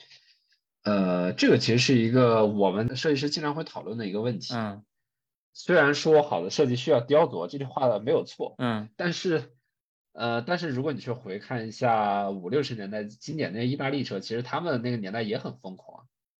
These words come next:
Speaker 1: 就是，呃，呃，工作节奏，呃，节奏也很快。甘迪尼当时在做 Miura 的时候才二十八岁，
Speaker 2: 嗯。
Speaker 1: 他同时在干，带四个项目，然后他一天只睡四个小时。<laughs> 对，就，
Speaker 2: <laughs>
Speaker 1: 对，就感觉这个就是当时的，呃，对，就很像我们现在的状况。
Speaker 2: 哎，是的，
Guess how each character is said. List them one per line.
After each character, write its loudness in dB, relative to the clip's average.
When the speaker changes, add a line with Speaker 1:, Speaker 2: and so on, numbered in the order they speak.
Speaker 1:
就 -4
是， -2
呃， -4
呃， -4
工 -4
作 2
节 -2
奏， -2
呃， 0
节 -4
奏 0
也 -2
很 -10
快。 -16
甘 -6
迪 -4
尼 0
当 -4
时 -2
在 0
做 -2
Miura 0
的 -4
时 -8
候 -6
才 -12
二 -8
十 -6
八 -6
岁， -6
Speaker 2:
嗯。 -20
Speaker 1:
他 -6
同 -4
时 -6
在 0
干， -8
带 4
四 -4
个 -4
项 -8
目， -16
然 -10
后 -4
他 -4
一 -4
天 -4
只 -8
睡 -2
四 -6
个 0
小 -6
时。 -16
<laughs> -2
对， -4
就， 4
Speaker 2:
<laughs> -14
Speaker 1:
对， 8
就 6
感 6
觉 6
这 2
个 8
就 2
是 4
当 6
时 0
的， 4
呃， -2
对， 4
就 2
很 -2
像 2
我 2
们 -8
现 -6
在 -2
的 -4
状 -6
况。 -16
Speaker 2:
哎， 0
是 -4
的， -6